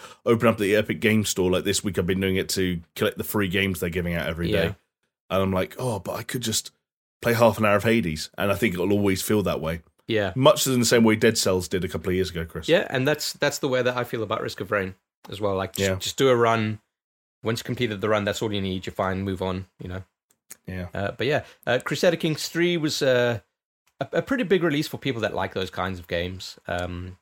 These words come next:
Speaker 2: some very interesting things coming out of it, like your, you could marry a horse and then your horse could execute your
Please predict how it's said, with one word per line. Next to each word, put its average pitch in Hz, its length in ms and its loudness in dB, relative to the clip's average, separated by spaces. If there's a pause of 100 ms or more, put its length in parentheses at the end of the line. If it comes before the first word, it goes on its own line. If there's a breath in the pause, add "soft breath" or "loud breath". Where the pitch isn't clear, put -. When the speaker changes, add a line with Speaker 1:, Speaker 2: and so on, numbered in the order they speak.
(180)
Speaker 2:
some - 180 -10
very 113 220 0
interesting 104 340 -6
things 101 260 -6
coming 98 220 -4
out 98 160 0
of 110 80 -2
it, 113 120 -4
like 87 360 -6 (540)
your, 95 480 -2 (480)
you 113 80 -10
could 98 160 -6
marry 104 260 2
a 98 100 0
horse 120 520 0
and 95 80 -4
then 98 100 -6
your 98 140 -2
horse 107 260 -2
could - 180 -10
execute 104 540 -8
your 92 240 -6